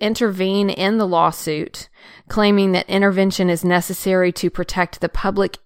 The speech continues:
interest in charity. Um, in that filing, he alleges that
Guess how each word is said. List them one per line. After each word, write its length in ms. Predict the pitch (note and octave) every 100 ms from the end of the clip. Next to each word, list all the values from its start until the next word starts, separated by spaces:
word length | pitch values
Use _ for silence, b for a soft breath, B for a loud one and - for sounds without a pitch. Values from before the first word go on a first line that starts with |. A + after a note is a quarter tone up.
| _ _ -
interest 540 | G3+ - F3 - -
in 340 | F3 E3 D#3+ - -
charity. 640 | - F#3 E3 D3+ - - B B B B B
Um, 200 | D#3+ D#3+
in 240 | - F3 F3+
that 260 | G#3 A3
filing, 540 | - G#3 G3 F#3+ F3+ E3+
he 320 | F3+ G3+ G3
alleges 720 | G3 F3+ F3 E3+ F3 E3+ E3+ E3+
that 560 | E3 D#3+ D#3+ D#3+ -